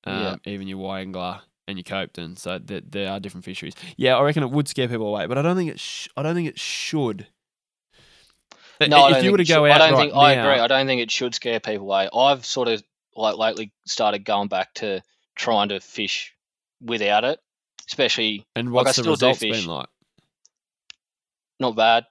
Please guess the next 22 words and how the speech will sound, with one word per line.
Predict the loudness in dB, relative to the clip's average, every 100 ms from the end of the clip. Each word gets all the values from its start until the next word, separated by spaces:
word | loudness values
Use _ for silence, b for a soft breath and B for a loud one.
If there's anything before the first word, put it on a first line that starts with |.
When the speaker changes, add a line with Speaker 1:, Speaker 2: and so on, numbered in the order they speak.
| -6
Speaker 2:
I've | -6
been | -4 -4 -4 -6
getting | -8 -4
more | -4 -6
fish | -6 -8 -8 -10 -16 _ _ -12
without | -6 -2 -2
it | -2
than, | -10 -10 -10 -12 _ -10
than | -4
on | -4 -4
it. | -8 _ _ _ _
But | 4 6 4 _ _ _ _ _ _ _ -8
the | -8
fish | -4 -2 -2
that | -2
we |
have | 2 2
been | 2 -2 -2
getting | -4 -2 -2 -4 -8 -14 -10
<coughs> | -6 -6 -6 -10 _ -18 -12
have | -10 -2 0 0 0
been, | -2 0 0 -2 -4 -8